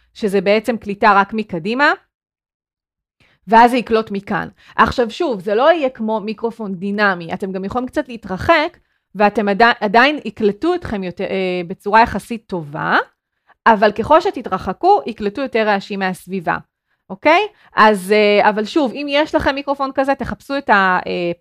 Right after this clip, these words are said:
pattern שלו, מה מרחב הקליטה שלו, ותוודאו שהוא נמצא על קרדיואיד, אוקיי? ואז הוא יקלוט קצת פחות רעשים, אבל עדיין, אה, זה יקלוט לא מעט. וכמובן לדבר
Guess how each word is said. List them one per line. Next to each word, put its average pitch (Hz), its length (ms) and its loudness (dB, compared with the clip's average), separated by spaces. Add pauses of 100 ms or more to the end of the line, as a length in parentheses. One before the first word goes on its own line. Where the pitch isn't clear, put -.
pattern 277 280 -2
שלו, 294 360 -2
מה 214 160 2
מרחב 214 360 0
הקליטה 202 560 2
שלו, 311 260 0
ותוודאו 208 540 -4 (300)
שהוא 208 160 -8
נמצא 202 280 2
על 214 120 8
קרדיואיד, 170 640 0 (320)
אוקיי? 349 340 2
ואז 254 280 6
הוא 254 80 -8
יקלוט 277 260 -2 (120)
קצת 339 360 2
פחות 262 320 2
רעשים, 220 460 0 (340)
אבל 220 280 6
עדיין, 269 500 2 (100)
אה, 190 240 -4
זה 190 160 -6
יקלוט 240 300 -4
לא 190 120 -2
מעט. 170 380 -6 (280)
וכמובן 262 580 2
לדבר 220 380 0